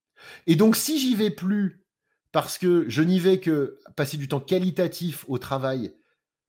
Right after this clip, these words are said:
ça va nécessiter déjà, un, de revoir les espaces de bureau, de comprendre que les espaces de bureau vont être des espaces de collaboration, pour dire, « On vient, on brainstorm, on se répartit, hop, chacun retourne chez lui et ensuite on se retrouve. »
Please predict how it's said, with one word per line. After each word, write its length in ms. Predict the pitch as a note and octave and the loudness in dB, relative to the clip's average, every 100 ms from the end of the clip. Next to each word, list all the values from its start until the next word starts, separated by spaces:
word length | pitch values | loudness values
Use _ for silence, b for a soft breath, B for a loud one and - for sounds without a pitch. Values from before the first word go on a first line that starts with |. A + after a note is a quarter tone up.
| _ | _
ça 180 | - D#3+ | -2 0
va 200 | D#3+ D#3 | 2 2
nécessiter 540 | D#3+ D#3 D3+ D3+ D#3+ D#3 | 2 -2 -6 -6 -2 0
déjà, 400 | C3+ C3 C#3+ - | 0 0 0 0
un, 140 | C#3+ | -2
de 100 | C3+ | 0
revoir 460 | A#2 B2 C3+ C#3+ C3+ | 2 4 4 2 0
les 160 | A#2 G#2 | 0 -8
espaces 260 | - A2+ | -8 -6
de 80 | A2+ | -6
bureau, 380 | A2 D#3+ C#4+ - _ _ _ _ _ - | -4 -4 -6 -12 _ _ _ _ _ -6
de 100 | B2+ | -4
comprendre 420 | C3 F3+ F#3+ F#3+ | 0 0 0 0
que 60 | D#3 | 0
les 140 | C#3 | -2
espaces 240 | C3+ D3+ | -4 -4
de 80 | C#3 | -4
bureau 240 | C#3 C#3+ C3+ | -2 0 0
vont 100 | A#2+ | -2
être 100 | A#2+ | -4
des 200 | A#2 A2 | -4 -6
espaces 420 | - B2+ - A2+ | -4 -4 -6 -10
de 140 | G2+ | -8
collaboration, 880 | A2 - C#3 A#2 A2 A2+ - A#3 C#4+ _ _ _ _ _ | -8 -2 -2 0 0 -2 -2 -6 -8 _ _ _ _ _
pour 200 | E3+ F3 | 0 2
dire, « 260 | D#3+ C3 - | 4 2 2
On 120 | C#3 | -2
vient, 420 | B2 C#3 A3 C4 - | 0 2 0 0 -6
on 100 | C3 | -4
brainstorm, 640 | B2 C3+ C3 F#3 A3+ B3 - | 0 0 2 0 0 -2 -4
on 120 | B2+ | -6
se 80 | - | -2
répartit, 640 | C3 B2+ - F#3 A#3+ - _ | -2 -2 -2 -4 -4 -6 _
hop, 220 | F#3+ A#3 - | 2 2 -2
chacun 300 | - D#3 D#3+ | -4 -2 0
retourne 280 | D3 C#3 C3+ | 0 0 -4
chez 140 | C3 | -4
lui 160 | D3 A3+ | -4 -2
et 40 | |
ensuite 280 | D#3 - F3+ | -2 -4 -8
on 40 | |
se 100 | D#3+ | -8
retrouve. » 280 | - C3+ F#2+ | -8 -10 -12